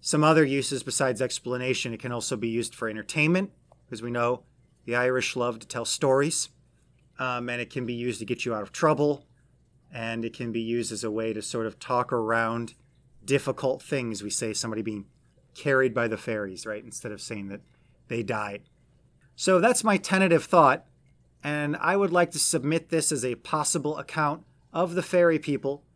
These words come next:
for all you investigators of the strange and unexplained. Is it perhaps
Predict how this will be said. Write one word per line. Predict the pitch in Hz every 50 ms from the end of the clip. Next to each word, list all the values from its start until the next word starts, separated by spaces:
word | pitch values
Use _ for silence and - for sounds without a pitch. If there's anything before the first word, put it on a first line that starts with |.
| _ _ _ _ _ _
for | _ - - 135 139
all | 147 143 147
you | 147 147 147 147 -
investigators | - 120 113 120 143 139 - - 143 117 139 139 135 139 131 -
of | 135 110 -
the | 127
strange | 113 - - - 139 139 143 151 156 127
and | 139 131 127
unexplained. | 135 147 - - - - - 147 147 131 123 - - _ _ _ _ _ _ _ _ _ -
Is | 123 113
it | 143 143 -
perhaps | - 143 131 151 156 151 151 - - - -